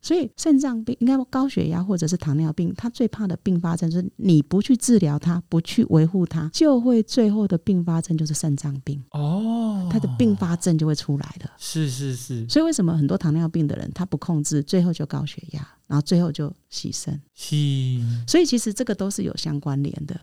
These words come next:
Speaker 2: 嗯。
Speaker 1: 那我们怎么去让民众去接受我得到了这个病，我要去吃这个药？因为很多病人是因为，哎，这药有副作用，哦，吃药啊，是药三分毒，我吃这药啊，虽然在控制，但是吼，我规个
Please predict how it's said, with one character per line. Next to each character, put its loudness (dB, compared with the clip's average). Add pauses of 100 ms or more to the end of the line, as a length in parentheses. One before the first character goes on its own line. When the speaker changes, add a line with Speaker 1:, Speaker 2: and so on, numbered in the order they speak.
(100)
Speaker 2:
嗯。 0
Speaker 1:
那 2
我 4
们 2
怎 -6
么 -4
去 -6
让 -4
民 0
众 -6
去 -8
接 -2
受 -2 (100)
我 -6 (160)
得 2
到 -2
了 -2
这 -8
个 -4 (140)
病， 0 (320)
我 -16
要 -4
去 -10
吃 -12
这 0
个 -10
药？ -6 (480)
因 6
为 2
很 0
多 2
病 2
人 0
是 -2
因 0
为， -2
哎， -4
这 -6
药 -4
有 -4
副 -8
作 -10
用， -6
哦， -6
吃 -4
药 -2
啊， -2
是 -2
药 0
三 -2
分 -4
毒， -6 (400)
我 -8
吃 -6
这 -4
药 -4
啊， -4
虽 -4
然 -2
在 -4
控 -4
制， -4
但 -4
是 -4
吼， -4
我 -6
规 -12
个 -8